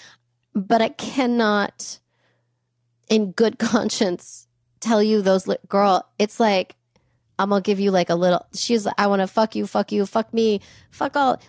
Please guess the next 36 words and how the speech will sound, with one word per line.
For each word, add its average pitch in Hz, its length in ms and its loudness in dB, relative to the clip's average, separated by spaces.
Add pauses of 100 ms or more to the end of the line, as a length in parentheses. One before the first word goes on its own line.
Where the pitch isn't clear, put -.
Like, 220 160 0
she - 320 0
just 320 300 -2
was 349 160 0
so 208 340 2
dirt-, 208 220 0
like, 208 160 0
I 220 80 -2
can't, 196 320 -2
like, 180 140 0
I'm 196 100 -2
blushing 170 500 0
right 147 220 -2
now. - 360 -6
I'm - 140 -6
embarrassed. - 560 -4 (500)
Um, 214 520 2 (340)
<laughs> - 320 -20
it 262 160 -2
was 294 300 4
like, 285 340 -2 (160)
she 254 600 0 (400)
went 185 640 -2 (340)
there. 175 1200 2 (460)
And 170 100 2
I 175 120 4
love 190 560 2
her 233 180 4
for 233 280 2
it. - 140 -2
And 208 200 -2 (160)
people 349 360 2
loved 202 260 0
her 170 120 -2
for 143 240 -4
it. - 200 -6